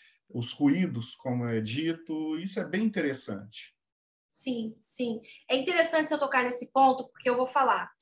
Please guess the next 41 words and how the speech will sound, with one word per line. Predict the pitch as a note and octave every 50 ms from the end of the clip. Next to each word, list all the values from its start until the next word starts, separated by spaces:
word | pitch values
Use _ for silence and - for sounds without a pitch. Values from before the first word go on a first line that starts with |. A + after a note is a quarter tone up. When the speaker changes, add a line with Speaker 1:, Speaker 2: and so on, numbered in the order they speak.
| _ _ _ _ _ _ _ -
Speaker 2:
É, | A3 A3+ A3+ A3 -
quando | - - D4+ D#4+ E4+ F4
a | E4+
gente | D#4 D#4+ D#4+ D#4 - - D#4
começou | - - C#4+ C#4+ C#4+ C#4+ C#4+ C#4+ C4+
o |
nosso | C4 B3 B3 B3+ - A#3+ A3+
grupo, | A#3 D4 D4+ D4 - - - G3+ F#3 F#3 - _ _ _ _ _ _ _ _ _ _ _ -
eu | G3+ A#3 A#3 A#3
pensava | C#4+ C4+ C4 C4 C#4 C4 B3+ B3+
assim, | C4 B3+ - - A#3+ A3+ G#3+ G#3+ G#3
bom, | G3+ B3+ B3+ A3+ G3+ G3 F3+ - -
todo | - - D4+ C#4+ F4+ D#4+
mundo | D4+ D#4 D4 -
que | -
eu | D4+
conheço | C#4+ - D4 C#4 B3+ A#3 A3+ A3 A3 A3 - -
que, | - - A#3+ A#3 A#3 A3+ A3 - - -
que, | - A#3+ A#3 A3+ A3+ A3 -
que | - - A#3
é | A#3
paranormal, | - A#3+ A#3 A#3+ A#3+ A#3+ A3+ A3 G#3+ G#3+ A#3 B3+ C4 B3+ A#3+ A3+ G#3+ G#3+ -
que | - - A3+ A3 G#3 G3+ - - - _ _ -
vê | F#3+ G#3+ A#3 A3
isso, | A3 B3 C4+ B3 - - - - -
que | - A3+
vê | G3 G#3+ A#3
aquilo, | G#3+ G#3 - - - B3+ B3+ B3 A#3 A3 G#3+ G#3
que, | - - - A3 A3 - _
que | - A3 G#3+ E4 F4 - - _ -
faz | - A#3+ A3+ A3 A3
isso, | A#3 A3+ -
que | -
faz | - - G#3+
aquilo, | G#3 G#3 - B3+ -
que, | - _ _ _ _ _ _ - - -
é, | - - - - _ _ -
pratica | A3+ A3 G#3+ - B3 A#3 A#3
telepatia, | - A3 A3+ A3 - G3+ G3+ - - - C4+ C#4 C4 B3 A#3 A#3 A#3
et | A3+ -
cetera, | - - C4+ C4+ C4 C4+ B3 G#3+ G#3+ -